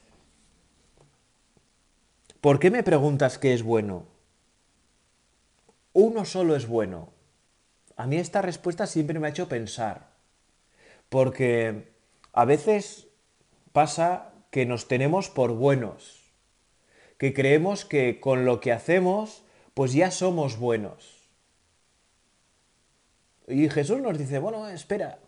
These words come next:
para un poco, ¿no? Para un poco y piensa. Para un poco y piensa.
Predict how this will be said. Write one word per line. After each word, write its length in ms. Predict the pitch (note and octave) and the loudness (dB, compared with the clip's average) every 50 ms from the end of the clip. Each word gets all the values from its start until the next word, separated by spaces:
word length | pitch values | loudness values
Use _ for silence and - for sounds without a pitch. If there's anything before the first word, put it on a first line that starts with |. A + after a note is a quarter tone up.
| _ - | _ -6
para 200 | - F3 G3+ G#3 | -4 -2 -2 -2
un 120 | F#3+ D3 | -2 -2
poco, 300 | D#3 F3+ E3 E3+ C#3+ A#2+ | -2 -2 -2 0 -2 -2
¿no? 160 | A#2+ D3+ E3 | -2 -4 -6
Para 180 | - F#3+ G3 G3+ | -8 -6 -4 -4
un 80 | F#3+ | -4
poco 200 | E3 G#3 G3+ A3 | -2 -2 -2 -2
y 80 | A3 G3+ | -2 -2
piensa. 680 | - - D#3+ D#3 D3+ C#3 - - A#2 F2+ D#2+ - - _ _ _ _ _ _ _ _ _ _ _ _ _ _ _ _ _ _ _ _ _ _ _ _ _ _ _ _ _ _ _ _ _ _ _ _ _ _ _ _ _ _ _ _ _ _ _ _ _ _ _ _ _ _ _ _ _ _ _ _ _ _ _ _ _ _ - | 2 4 4 4 4 2 -4 -6 -8 -8 -8 -10 -16 _ _ _ _ _ _ _ _ _ _ _ _ _ _ _ _ _ _ _ _ _ _ _ _ _ _ _ _ _ _ _ _ _ _ _ _ _ _ _ _ _ _ _ _ _ _ _ _ _ _ _ _ _ _ _ _ _ _ _ _ _ _ _ _ _ _ -8
Para 200 | - D#3+ F3+ F#3+ | -4 -2 -2 -2
un 100 | F3+ E3 | -2 -2
poco 240 | G3 G3 G3 G#3+ | -2 -2 -2 -2
y 40 | G3 | -2
piensa. 640 | D3 C#3 C#3 C3 B2+ B2 A2 - - F#2 - - - | -2 0 0 0 -2 -2 -4 -8 -12 -12 -14 -14 -20